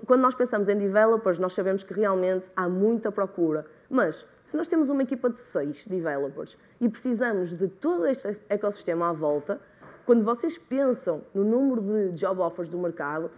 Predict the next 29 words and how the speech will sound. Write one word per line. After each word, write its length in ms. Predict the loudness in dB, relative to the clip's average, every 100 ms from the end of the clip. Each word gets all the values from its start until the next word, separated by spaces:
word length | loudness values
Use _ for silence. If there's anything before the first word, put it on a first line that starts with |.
| -4
obviamente, 640 | 0 0 0 -2 0 -2 -4 _ _ -4
a 40 |
exponencialidade 920 | -4 0 -2 -2 -4 -4 -2 -2 -2
que 60 | -6
acontece 540 | -4 -4 -2 -2 -2 -8 -2
para 360 | 2 2 0 -10 -16
developer 680 | -10 -6 -4 -2 -2 -4 -6 -10 _
acontece 480 | -4 -2 -2 -2 -2
também 300 | -4 0 -2
para 180 | 0 0
estes 240 | 0 -4
roles. 320 | 0 2 2 -4 -20 _ _
E 100 | 2
é 60 | 2
por 220 | 4 0
isso 380 | 0 -2 -6 -10 -8
que 80 | -6
vemos 360 | -2 -2 -4 -6
números 460 | -6 -4 -6 -8 -12 -20 _ _ _ _ _
como 280 | 0 4 4
estes 500 | 4 -2 -10 -20 -20 _ _ 4
hoje 240 | 6 8
em 80 | 6
dia. 320 | 4 2 0 -10 _ _ 2
Isto 340 | 2 4 6
é 40 |
retirado 380 | 6 6 4 4
do 120 | 4
LinkedIn, 440 | 0 0 -2 -2